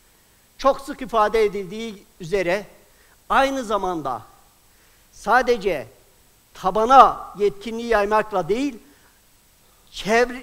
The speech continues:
çerçeveyi de genişletmekle ilgili. Diğer bir ifadeyle bizler kurum yöneticileri ya da şirket yöneticileri, S T K yöneticileri olarak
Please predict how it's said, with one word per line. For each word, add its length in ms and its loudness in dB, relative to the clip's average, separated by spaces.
çerçeveyi 680 2
de 60 4
genişletmekle 880 -4
ilgili. 380 -14
Diğer 280 6
bir 100 -2
ifadeyle 760 4
bizler 400 2
kurum 220 2
yöneticileri 680 -2
ya 220 -2
da 260 2
şirket 440 0
yöneticileri, 800 -4
S 240 2
T 180 2
K 180 6
yöneticileri 680 -2
olarak 360 0